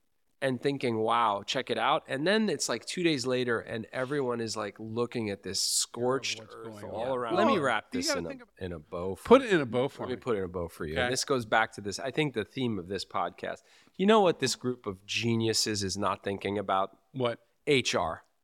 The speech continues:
Speaker 2: No.
Speaker 1: They're not thinking about any of it. They have put themselves in a, in, in a domain of, like, humanity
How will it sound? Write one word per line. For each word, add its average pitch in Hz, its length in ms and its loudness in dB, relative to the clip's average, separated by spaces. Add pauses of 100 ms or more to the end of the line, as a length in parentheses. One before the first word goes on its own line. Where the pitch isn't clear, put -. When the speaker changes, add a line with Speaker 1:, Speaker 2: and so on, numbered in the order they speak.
(140)
Speaker 2:
No. 123 420 0
Speaker 1:
They're 180 120 6
not 190 260 6
thinking 127 300 0
about 107 220 0
any 110 180 0
of 107 120 -2
it. 110 160 -8
They 196 280 6
have 180 420 2
put - 260 -2
themselves 120 720 2 (560)
in 208 540 4
a, 131 640 0 (120)
in, 151 200 0
in 180 260 -2
a 165 160 0
domain 131 680 0
of, 123 340 -2
like, 113 260 0
humanity 175 960 2